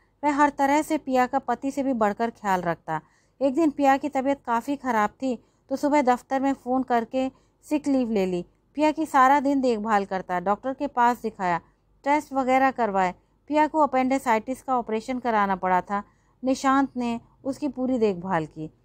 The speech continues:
उसके लिए सब्जियों और मुर्गी को ताज़ा-ताज़ा सूप बनाता, कभी सब्जी भाप में पकाकर खिलाता, खूब हल्का खाना कि पिया जल्दी से जल्दी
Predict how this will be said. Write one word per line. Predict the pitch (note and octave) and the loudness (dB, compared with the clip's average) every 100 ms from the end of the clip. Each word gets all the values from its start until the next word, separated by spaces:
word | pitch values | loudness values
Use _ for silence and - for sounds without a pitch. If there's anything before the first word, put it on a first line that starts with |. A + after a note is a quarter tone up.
| _ _ | _ _
उसके | D4 - E4+ | -8 -2 0
लिए | E4+ | 2
सब्जियों | D#4+ C4+ A3 B3 D4 D#4 | 2 0 0 -2 2 2
और | C#4+ | 2
मुर्गी | B3+ B3+ C#4 | 0 0 0
को | C4+ | -2
ताज़ा-ताज़ा | C#4+ B3 A3+ B3+ B3 A#3+ B3+ | 0 2 2 0 -2 -2 -4
सूप | - B3+ | -4 -6
बनाता, | A3+ A3 G3+ G3 G3+ G#3 _ _ _ C#4+ | -2 0 0 -2 -6 -6 _ _ _ -2
कभी | D#4 | 0
सब्जी | D4 B3+ A#3 C#4 | 0 -2 -2 -4
भाप | G#3+ G#3+ A#3 | 2 2 2
में | C4+ | -4
पकाकर | B3 A3+ A3 G#3+ G#3+ | -4 -2 0 0 -2
खिलाता, | G#3+ G3+ G3 F#3+ F#3+ F#3+ _ _ _ - | -4 0 0 0 -6 -8 _ _ _ -2
खूब | D#4+ D4+ | 0 2
हल्का | C4+ B3 B3+ | 2 2 2
खाना | B3 A#3 A3 A3 A3 _ _ _ | 0 0 0 -2 -4 _ _ _
कि | C4+ | -10
पिया | - C4 B3 | -4 -2 2
जल्दी | A#3 A#3 B3+ | 2 2 0
से | A#3+ | -2
जल्दी | G#3+ G#3+ G#3 G#3+ | -2 -2 -2 -6